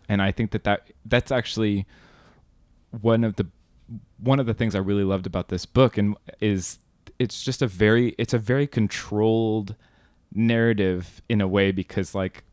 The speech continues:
Ruth is trying to control her life as much as she can.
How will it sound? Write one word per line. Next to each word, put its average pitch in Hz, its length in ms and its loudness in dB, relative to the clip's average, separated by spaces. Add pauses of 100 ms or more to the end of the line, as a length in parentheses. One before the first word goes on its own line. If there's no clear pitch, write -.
(280)
Ruth 110 540 0
is 101 200 -10
trying 101 500 -2
to 98 100 -6
control 90 1040 -2 (140)
her 104 160 -2
life 90 640 -2
as 90 160 -6
much 92 220 -4
as 95 80 -8
she - 160 -8
can. 53 640 -10